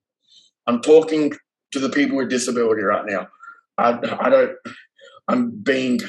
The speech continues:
hand on my heart. Do not trust social media. Please, I beg you, no one else. This is me talking.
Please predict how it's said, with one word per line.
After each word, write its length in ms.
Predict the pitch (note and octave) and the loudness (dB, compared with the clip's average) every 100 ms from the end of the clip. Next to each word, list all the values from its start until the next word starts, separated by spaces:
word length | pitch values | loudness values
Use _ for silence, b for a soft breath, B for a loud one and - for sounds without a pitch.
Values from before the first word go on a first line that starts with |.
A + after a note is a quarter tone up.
| - | 0
hand 220 | C#3+ C#3+ | 0 2
on 60 | |
my 140 | C3 A#2 | 0 0
heart. 340 | A#2+ A#2 G2+ - _ - | 0 -2 -2 -8 _ -4
Do 160 | A#2+ | 0
not 320 | A#2 B2 A2 - | 2 2 0 -2
trust 300 | A#2+ - - | -4 -2 -2
social 300 | A2 G2+ A2 | -2 -2 -4
media. 460 | A2 G#2+ G2+ G2 - _ _ _ _ B B B B - | -4 -2 -2 -4 -10 _ _ _ _ B B B B -10
Please, 760 | - C3 A#2+ A#2 A2 - - - _ _ _ _ _ _ | -2 0 0 -2 -6 -8 -12 -16 _ _ _ _ _ _
I 500 | C#3 C#3 C3 A#2+ G#2+ - _ b b _ | 0 2 2 2 -2 -10 _ b b _
beg 260 | B2+ A#2 G#2 | -4 -4 -2
you, 300 | A#2 G#2+ - - | -4 -6 -10 -4
no 160 | B2 | 0
one 180 | B2+ C3+ | 2 4
else. 540 | C3 C3 C3+ - - _ _ - | 4 2 -2 -8 -14 _ _ -6
This 120 | B2+ | -4
is 120 | A#2+ | -2
me 220 | B2 C3+ | 0 -2
talking. 480 | B2 B2+ A#2+ A#2 G2 | 0 0 0 -2 -8